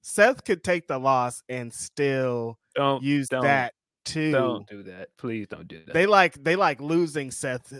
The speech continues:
Speaker 1: They, they like losing momentum for Seth. Like, "Oh, if you lose, that gives you the momentum." Omos needs it in a different way.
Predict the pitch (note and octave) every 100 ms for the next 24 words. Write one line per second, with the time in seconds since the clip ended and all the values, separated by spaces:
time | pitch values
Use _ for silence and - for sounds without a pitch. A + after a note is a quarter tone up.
0 | B2 B2 C3+ C#3+ F3 D#3 C3+ D#3 E3 C#3+
1 | B2+ A#2+ B2 A#2+ A2+ A#2 - B2 A2+ A2
2 | B2 C#3 A#2+ A#2 C#3 C#3+ A3 F3 F#3+ G#3+
3 | F3+ C#3 E3+ D3+ C#3 C3 E3+ A#2+ A2+ A2
4 | G#2 - G2+ G2 _ _ C#3+ D3+ C3+ A#2+
5 | A#2+ B2 A#2 A#2+ A2 G#2 G2+ A#2 A2 C#2+
6 | D#2